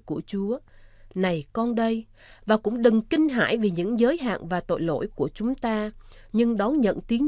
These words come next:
Chúa với tâm hồn rộng mở. Lắng nghe tiếng Chúa gọi, phân định sứ mạng riêng của chúng ta trong giáo hội và trong thế giới, và sau cùng sống ơn gọi ấy trong ngày hôm nay mà Thiên Chúa ban cho chúng ta.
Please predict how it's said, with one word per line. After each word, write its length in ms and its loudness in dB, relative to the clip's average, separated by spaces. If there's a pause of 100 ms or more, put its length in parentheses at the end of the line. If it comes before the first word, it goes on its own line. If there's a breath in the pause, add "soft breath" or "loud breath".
Chúa 300 -2
với 140 2
tâm 220 -2
hồn 260 -4
rộng 280 -6
mở. 280 -4 (760 soft breath)
Lắng 300 2
nghe 220 2
tiếng 300 0
Chúa 180 0
gọi, 280 -2 (180)
phân 340 0
định 200 0
sứ 200 -2
mạng 320 -2
riêng 240 0
của 140 0
chúng 240 -4
ta 260 -2 (100)
trong 240 -2
giáo 160 -2
hội 360 -2
và 120 -6
trong 240 -4
thế 160 -4
giới, 400 -2 (440 soft breath)
và 160 0
sau 200 -2
cùng 280 0
sống 280 0
ơn 220 0
gọi 240 -2
ấy 300 -4
trong 260 -2
ngày 200 -4
hôm 260 -2
nay 280 -2 (280 soft breath)
mà 200 -2
Thiên 240 0
Chúa 340 0
ban 260 0
cho 180 -2
chúng 200 -4
ta. 340 -4